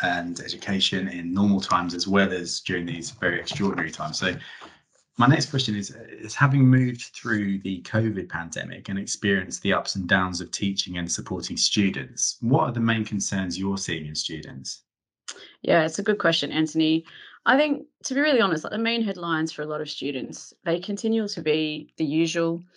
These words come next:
Speaker 2: types of, um, challenges. So, you know, we're still talking about things like feeling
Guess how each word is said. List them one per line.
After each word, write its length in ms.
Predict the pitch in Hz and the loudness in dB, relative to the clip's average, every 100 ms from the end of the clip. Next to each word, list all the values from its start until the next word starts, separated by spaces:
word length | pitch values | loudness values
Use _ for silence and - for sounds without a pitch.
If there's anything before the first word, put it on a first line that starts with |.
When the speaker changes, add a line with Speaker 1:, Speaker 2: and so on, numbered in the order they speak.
| - - _ | -20 -20 _
Speaker 2:
types 360 | - 180 - - | 0 0 0 -4
of, 260 | 160 156 - | -6 -8 -4
um, 440 | 165 160 160 160 - _ _ - _ _ _ - | 0 2 2 0 -4 _ _ -14 _ _ _ -8
challenges. 640 | - 185 202 208 240 240 - | 2 4 4 2 0 -4 -14
So, 260 | - 180 165 | -4 0 0
you 420 | 165 160 - - | 0 -2 -2 -2
know, 120 | 151 | 0
we're 100 | 170 | 0
still 240 | 185 208 202 | 0 0 2
talking 380 | 175 170 165 160 | 2 2 2 2
about 260 | 143 - | 2 -2
things 300 | - 156 156 | -2 0 0
like 340 | 143 147 - - - - _ _ _ _ | 0 -4 -6 -12 -20 -20 _ _ _ _
feeling 500 | - 170 156 151 | 2 4 4 2